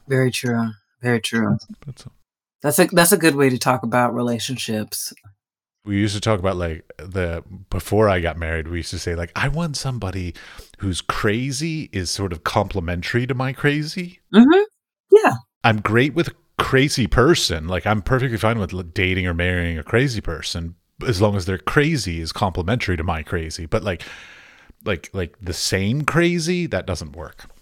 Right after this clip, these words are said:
Speaker 1: No. No. No.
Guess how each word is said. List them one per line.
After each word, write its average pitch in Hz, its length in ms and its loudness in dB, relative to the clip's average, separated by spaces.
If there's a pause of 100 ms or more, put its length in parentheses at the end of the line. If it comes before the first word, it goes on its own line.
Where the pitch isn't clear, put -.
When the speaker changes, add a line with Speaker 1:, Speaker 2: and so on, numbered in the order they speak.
(320)
Speaker 1:
No. 147 420 6 (800)
No. 117 460 0 (540)
No. 123 600 0